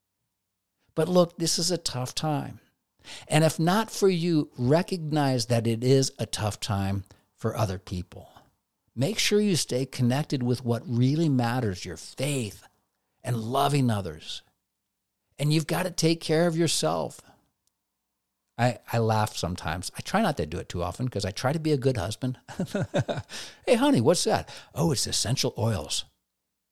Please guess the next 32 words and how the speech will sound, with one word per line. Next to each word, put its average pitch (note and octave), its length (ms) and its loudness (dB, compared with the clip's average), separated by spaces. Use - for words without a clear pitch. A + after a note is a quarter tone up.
"Oh, D#3+ 360 0
do A2 80 0
you, G2+ 120 2
like, F2 240 -2
cook B2+ 200 0
the G2+ 80 0
ribs G#2+ 300 2
in G3 80 2
that?" A#3+ 260 0
"No, A#2 420 2
these D3 140 2
are C3+ 80 6
for A#2+ 120 0
bathing." G2+ 460 0
Oh, D#3 400 2
I B2+ 120 -2
get A#2 180 -6
it. - 1200 2
<laughs> - 100 -18
I, G2 220 2
I A#2+ 80 4
say A#2+ 180 4
something G#2 240 -2
like E2+ 120 -2
that. G2 140 -4
I C#3+ 120 2
actually B2 260 0
don't C4 220 6
get - 160 -2
it. - 140 -18
But - 160 2
look, - 260 6